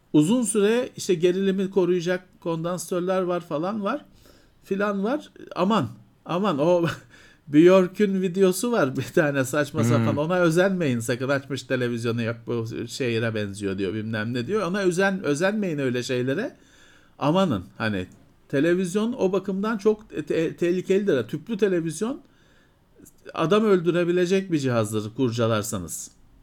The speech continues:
Speaker 1: Bu günümüzün L C D'lerine falan benzemez. Aman geçmiş olsun, şanslısınız.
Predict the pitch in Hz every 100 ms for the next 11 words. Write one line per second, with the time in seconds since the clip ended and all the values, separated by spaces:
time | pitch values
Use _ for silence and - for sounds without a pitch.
0 | _ - 135 147 165 165 156 160 160 151
1 | 165 147 151 151 151 143 156 147 147 151
2 | 156 135 123 92 - - 156 156 107 135
3 | 143 160 147 120 113 190 190 143 135 -
4 | 135 98 82 -